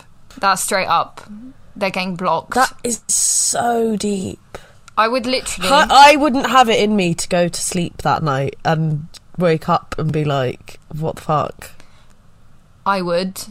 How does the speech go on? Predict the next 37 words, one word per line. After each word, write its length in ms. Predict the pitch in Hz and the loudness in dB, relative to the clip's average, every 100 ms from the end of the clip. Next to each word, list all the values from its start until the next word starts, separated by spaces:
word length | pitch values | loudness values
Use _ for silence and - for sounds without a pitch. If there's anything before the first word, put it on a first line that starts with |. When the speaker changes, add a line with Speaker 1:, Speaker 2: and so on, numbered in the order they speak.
| - | -4
Speaker 1:
I 160 | - 240 | 2 2
would 180 | 277 214 | 2 2
do 80 | 208 | 4
Speaker 2:
I, 100 | 226 | 6
Speaker 1:
the 60 | |
Speaker 2:
like, 80 | 226 | 4
no, 160 | 240 262 | 6 6
like, 80 | 226 | 6
I'd 80 | 196 | 4
Speaker 1:
silent 140 | 262 | 4
Speaker 2:
have 120 | 277 | 2
to 100 | - | 2
mention 200 | 240 233 | 2 2
Speaker 1:
tactic. 180 | 220 233 | 0 0
Speaker 2:
it 40 | 202 | 2
on 100 | 208 | 2
the 60 | 190 | 2
day. 560 | 208 220 139 - 160 - - - - - - - - - | 2 2 0 -2 -8 -12 -20 -20 -20 -20 -20 -20 -20 -12
Speaker 1:
What, 160 | 190 185 | -4 -4
and 80 | 185 | -2
just 100 | 185 | 6
Speaker 2:
That 120 | 277 | 6
Speaker 1:
blow 80 | 277 | 8
up 40 | |
Speaker 2:
morning, 280 | 277 294 233 | 6 4 4
Speaker 1:
at 40 | 208 | 4
Speaker 2:
they'd 60 | 202 | 2
Speaker 1:
them? 60 | |
Speaker 2:
be 100 | 190 | 4
like, 220 | 202 196 180 | 4 4 2
"Hello, 600 | 196 190 196 185 180 175 | 2 4 4 4 4 2
have 160 | 175 | 0
you, 420 | 175 180 180 175 | 0 0 0 -2
are 20 | 180 | 0
you 160 | 175 | -2
forgetting 320 | - 180 180 | -2 -4 -4
something?" 400 | 160 - 160 156 | -4 -4 -2 -2